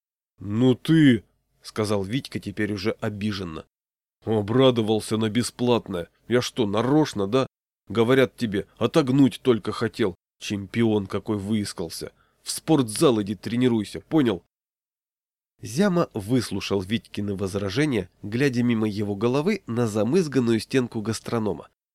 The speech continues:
после чего экономным боксерским движением расквасил приятелю нос. «Гад!»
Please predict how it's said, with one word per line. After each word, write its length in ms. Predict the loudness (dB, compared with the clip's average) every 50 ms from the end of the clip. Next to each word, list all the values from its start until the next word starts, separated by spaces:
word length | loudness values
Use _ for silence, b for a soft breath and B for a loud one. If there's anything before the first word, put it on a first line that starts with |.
| _ _
после 300 | -2 -2 0 0 -2 -2
чего 320 | -2 -2 -2 0 0 0 0
экономным 760 | -2 -6 -4 -2 -2 0 2 2 2 2 2 2 -2 -2 -2
боксерским 640 | -2 -4 -6 -4 -2 0 0 0 -2 -6 -8 -8 -8
движением 640 | -6 -4 -4 -2 0 2 2 2 4 2 0 0 -2 -6
расквасил 760 | -6 -6 -6 -6 -8 -8 -4 -2 0 0 0 0 -4 -4 -4
приятелю 640 | _ -6 -6 -6 -2 -2 -4 -4 -2 -4 -4 -2 -2
нос. 420 | -4 -4 -8 -8 -10 -12 -14 -16 _ _ _ _ _ _ _ _ _ _ _ _ _ _ _ _ _ _ -14
«Гад!» 640 | -14 -12 -6 0 2 4 4 4 4 0 -2 -10 _